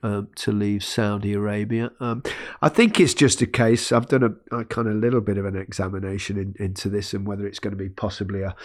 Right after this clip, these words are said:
another China situation where it, it was a thing for a while and moved away. I'm, I'm not sure that's the case on this. I think, um, it's just that some players, um, some players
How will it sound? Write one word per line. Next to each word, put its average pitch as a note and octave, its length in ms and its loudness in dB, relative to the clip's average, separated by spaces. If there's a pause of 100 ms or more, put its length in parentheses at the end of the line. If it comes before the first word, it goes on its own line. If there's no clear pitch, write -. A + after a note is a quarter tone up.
(380)
another G#2+ 280 2
China A2+ 480 0
situation G2+ 680 -2
where G#2 360 -6
it, G#2+ 160 -8 (140)
it A2+ 120 -10
was G#2 160 -6
a G2 40 -6
thing A2 280 0
for - 140 -2
a G#2 40 2
while G#2 240 0
and G#2+ 180 -4 (100)
moved G#2 320 -4
away. G#2 280 -2
I'm, A2+ 200 -6
I'm C3 140 0
not D3+ 200 2
sure B2+ 160 6
that's A#2+ 200 4
the - 80 -8
case A2 440 2
on G2+ 160 2
this. G#2+ 320 -2
I A2+ 80 0
think, G#2+ 400 0
um, G#2+ 180 2 (400)
it's B2 180 4
just - 300 4
that C#3 140 4
some C3 340 4
players, A#2+ 680 4
um, A#2+ 340 2
some B2+ 280 2
players B2+ 420 2